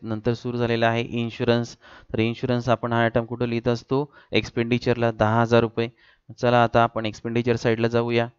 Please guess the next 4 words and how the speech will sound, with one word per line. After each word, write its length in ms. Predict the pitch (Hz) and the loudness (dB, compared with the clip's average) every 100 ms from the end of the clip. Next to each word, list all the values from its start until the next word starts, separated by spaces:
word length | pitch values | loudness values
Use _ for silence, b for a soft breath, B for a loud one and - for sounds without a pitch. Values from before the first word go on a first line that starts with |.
| _ _ _ _ _ _ _ _ _ _ - | _ _ _ _ _ _ _ _ _ _ -10
इथं 200 | 117 123 | -2 4
लिहायचं 320 | 117 117 123 | 4 4 4
आहे 200 | 113 110 | 4 2
to 360 | 107 127 123 | -2 -2 -2